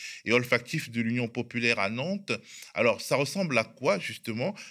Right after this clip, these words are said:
un meeting immersif et olfactif quand on est immergé là-dedans ? On voit des images, enfin nous de loin on voit la mer qui semble débouler dans la salle, euh, on voit, euh, des, euh, le monde extérieur donc qui semble, euh,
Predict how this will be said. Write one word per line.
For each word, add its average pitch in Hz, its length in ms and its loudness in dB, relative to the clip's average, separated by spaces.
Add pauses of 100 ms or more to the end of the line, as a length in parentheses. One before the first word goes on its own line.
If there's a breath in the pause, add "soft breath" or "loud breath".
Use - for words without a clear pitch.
(140 loud breath)
un 120 240 4
meeting 123 500 0
immersif 123 520 0
et - 20 2
olfactif 117 480 0
quand 120 300 -6
on 117 100 -2
est 113 60 0
immergé 104 420 0
là-dedans ? 107 400 0 (300 loud breath)
On 123 100 2
voit 127 220 4
des 117 320 0
images, 120 240 4
enfin 110 180 -2
nous 131 160 -2
de 113 100 -2
loin 120 180 0
on 110 120 0
voit 104 280 2 (260 loud breath)
la 104 160 4
mer 131 420 4
qui 139 80 -4
semble 113 400 -2
débouler 110 460 0
dans 104 140 0
la 98 140 4
salle, 131 580 4
euh, 101 180 -4 (260 loud breath)
on 110 140 -4
voit, 117 340 6
euh, 95 240 2 (300 loud breath)
des, 95 340 2
euh, 65 440 -2 (200)
le 98 160 -4
monde 123 220 2
extérieur 156 400 2
donc 117 180 -4
qui 120 120 -6
semble, 110 360 -6
euh, 87 520 -6